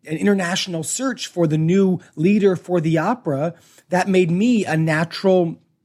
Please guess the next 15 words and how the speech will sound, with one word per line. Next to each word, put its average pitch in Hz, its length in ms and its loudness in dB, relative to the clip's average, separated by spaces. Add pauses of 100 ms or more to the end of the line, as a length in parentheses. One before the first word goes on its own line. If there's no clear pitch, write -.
(140)
choice 202 640 -4 (260)
to - 120 -2
be 170 180 2
the 170 160 0
interim 208 460 0
executive 151 680 -2 (280)
for 160 280 0
the 170 100 2
Washington 147 500 -4
National 135 440 -4
Opera. 143 440 -2 (600)
From 269 420 0
that 196 200 0
international 156 720 -2
search - 640 -8